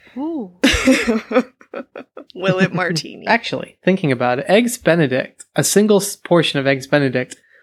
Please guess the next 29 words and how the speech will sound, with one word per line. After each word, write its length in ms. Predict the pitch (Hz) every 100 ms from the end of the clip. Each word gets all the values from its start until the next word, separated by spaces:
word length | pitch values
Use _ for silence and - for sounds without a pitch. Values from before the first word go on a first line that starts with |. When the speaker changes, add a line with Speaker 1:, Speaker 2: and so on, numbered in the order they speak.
| _ -
Speaker 3:
probably 640 | - 214 302 294 262 247
would 260 | 202 208 185
fit 560 | - - 247 202 - -
in 220 | 156 143
many 260 | 147 160 160
martini 480 | 156 151 196 185 123
glasses. 680 | 127 135 - 101 - - _
So 140 | - 151
you 140 | 185
could 260 | 185 208 190
serve 600 | - 214 160 156 196 - _ _ _ _
a 80 | 139
muffin 580 | 139 160 - 269 285 240
with 280 | 143 135 -
the 80 |
ham 440 | 131 143 190 226 220
and 240 | 151 139
the 140 | 131 127
hollandaise, 600 | 135 160 185 190 214 208
the 80 | 139
ba-, 220 | 139 151
and 120 | 143
the 100 | 143
egg 280 | 143 156 214
and 140 | 165 -
the 140 | 131 - _ _
bacon, 360 | 139 143 - 202
yeah, 120 | 180 208 -
whatever, 380 | 147 147 196